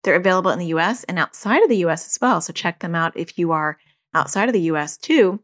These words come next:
You can schedule your free fifteen-minute consultation to see if No C D is a right fit for you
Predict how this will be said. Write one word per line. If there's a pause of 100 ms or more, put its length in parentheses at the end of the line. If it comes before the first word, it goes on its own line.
(380)
You
can
schedule
your
free
fifteen-minute
consultation (280)
to
see
if
No
C
D
is
a
right
fit
for
you